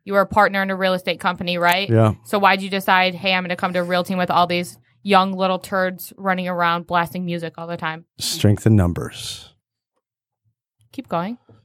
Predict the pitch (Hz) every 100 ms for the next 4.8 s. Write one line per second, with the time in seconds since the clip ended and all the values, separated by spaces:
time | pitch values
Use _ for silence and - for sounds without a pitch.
0 | _ - - 123 113 143 127 127 135 135
1 | 117 107 - 120 117 127 131 127 117 113
2 | 120 107 - 80 90 101 120 120 127 123
3 | 117 107 98 87 80 - 120 117 127 127
4 | - - 107 101 - - -